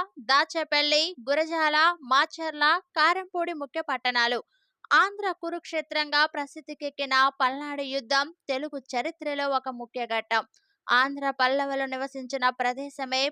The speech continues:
పల్లవ నాడని, తర్వాత నేడు పల్నాడని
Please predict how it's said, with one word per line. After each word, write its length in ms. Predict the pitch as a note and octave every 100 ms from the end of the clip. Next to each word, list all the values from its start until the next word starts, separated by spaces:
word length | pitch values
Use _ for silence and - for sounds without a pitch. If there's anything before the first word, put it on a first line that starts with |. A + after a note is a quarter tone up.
| -
పల్లవ 400 | B3 C4+ C#4 B3+
నాడని, 560 | B3 C4+ D4+ D4+ C#4+ D#4+ - -
తర్వాత 440 | D#4 F#4 F#4 F4+ E4
నేడు 340 | D4+ D#4 D4+ C#4 D#4 _ _ _ -
పల్నాడని 640 | B3 D4 D4+ C#4+ C4+ C4+